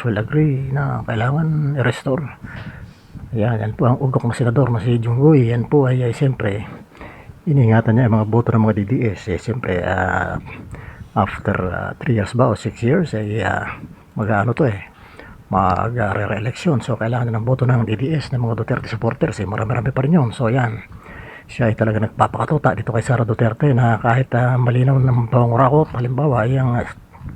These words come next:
one hundred twenty-five billion, hindi niya maipaliwanag.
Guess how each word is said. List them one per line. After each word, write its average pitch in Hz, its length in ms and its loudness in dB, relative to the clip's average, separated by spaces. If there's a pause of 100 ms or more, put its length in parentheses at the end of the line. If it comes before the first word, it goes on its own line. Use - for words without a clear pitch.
(380)
one 107 160 -2
hundred 110 320 0
twenty-five 113 340 -2
billion, 123 300 0
hindi 113 160 -2
niya 110 100 -2
maipaliwanag. 131 540 -4